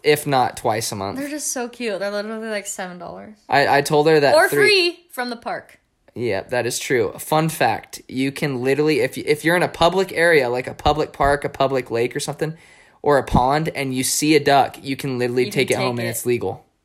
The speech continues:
Speaker 2: And it, have it be your
Speaker 1: At
Speaker 2: pet.
Speaker 1: least, I, I, I know that applies to Utah. I don't know about America.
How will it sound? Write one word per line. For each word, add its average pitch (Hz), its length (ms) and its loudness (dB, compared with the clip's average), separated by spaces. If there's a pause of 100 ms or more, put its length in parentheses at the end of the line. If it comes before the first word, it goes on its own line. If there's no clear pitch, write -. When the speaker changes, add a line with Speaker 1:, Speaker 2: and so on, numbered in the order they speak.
(220)
Speaker 2:
And 208 260 -10
it, 196 140 -12
have 196 240 -6
it 190 80 -10
be 190 80 -14
your 175 120 -8
Speaker 1:
At 156 100 4
Speaker 2:
pet. 165 80 0
Speaker 1:
least, 220 380 4
I, 156 220 2
I, 160 140 0 (100)
I 160 80 4
know 180 280 4
that 208 120 4
applies 170 380 2
to 156 80 -4
Utah. 143 320 -2
I 104 100 -2
don't 123 140 -4
know 143 100 -4
about 120 320 0
America. 110 520 -8